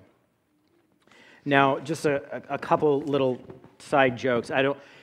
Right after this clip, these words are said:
I don't know if you have seen it kind of go through online or social media. There's an interesting, uh, there's a, a picture of a,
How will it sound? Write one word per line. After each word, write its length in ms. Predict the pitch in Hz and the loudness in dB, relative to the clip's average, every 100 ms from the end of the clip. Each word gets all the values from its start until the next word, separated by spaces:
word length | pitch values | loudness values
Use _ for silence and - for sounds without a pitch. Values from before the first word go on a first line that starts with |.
| - - | -12 -4
I 60 | |
don't 140 | 131 151 | -2 0
know 140 | 160 | 2
if 140 | 156 - | 0 0
you 120 | 139 | 0
have 140 | 123 | -2
seen 580 | - - 160 156 151 143 | -6 -4 0 0 0 -2
it 540 | 143 143 127 139 - - | -4 -8 -8 -10 -12 -12
kind 180 | 156 | -6
of 80 | 143 | -4
go 160 | 127 139 | 0 -2
through 460 | 135 143 139 139 | -2 -4 -2 0
online 640 | 139 120 117 113 113 117 117 | -2 -4 -4 -4 -4 -4 -6
or 160 | 104 101 | -8 -10
social 380 | 127 117 117 | -8 -8 -8
media. 580 | 110 113 117 113 107 85 - - - _ | -8 -6 -4 -4 -4 -8 -18 -20 -20 _
There's 180 | - 117 | -10 -6
an 100 | 127 | -4
interesting, 840 | 139 156 143 - 127 123 117 104 107 _ _ - | -2 -2 -6 -6 -4 -2 -4 -8 -14 _ _ -8
uh, 460 | 113 107 101 101 104 - _ _ _ _ _ _ - | -4 -2 -2 -4 -8 -16 _ _ _ _ _ _ -12
there's 180 | 117 113 | -10 -8
a, 80 | 104 - 101 | -10 -14 -12
a 80 | 113 | -12
picture 480 | - 175 - 147 131 | -6 -4 -2 -2 -2
of 220 | 135 120 | -2 -4
a, 180 | 117 | -4